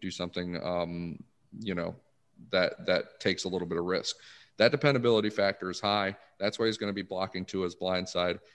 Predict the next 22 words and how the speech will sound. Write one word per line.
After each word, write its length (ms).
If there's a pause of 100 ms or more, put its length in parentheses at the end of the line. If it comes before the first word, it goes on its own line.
(160)
That's 200
why 120
he's 140
gonna 160
be 100
the 80
one 200
to 60
move, 320
not 280
Austin 420
Jackson. 540 (440)
And, 440
um, 440 (140)
and 200
I, 340
I 40
think 240
that 180
it 120
was 140
a 160